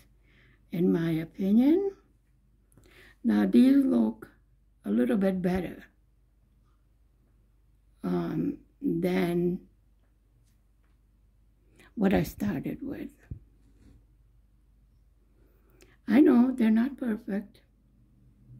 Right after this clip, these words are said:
<sighs> But I did see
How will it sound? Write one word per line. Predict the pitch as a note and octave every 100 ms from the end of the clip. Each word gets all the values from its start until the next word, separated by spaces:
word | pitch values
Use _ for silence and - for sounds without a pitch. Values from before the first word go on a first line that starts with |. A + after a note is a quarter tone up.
| - - _ _ _ _ _ _ _ _ _ _ _ _ _ _ - _ _ _ _ _ _ _ _ _ - _ _ - - _ _
<sighs> | - A4 G#4 F#4+ F#4 E4+ D#4+ D#4 D4+ - - - _ _ _ _ _ _ _ _ _ _ _ _ _ _ _ _ _ _ _ - - - _ _ _
But | G3+
I | G#3 G3+
did | A#3 A#3+
see | - - A3 G3+ E3 E3 F#3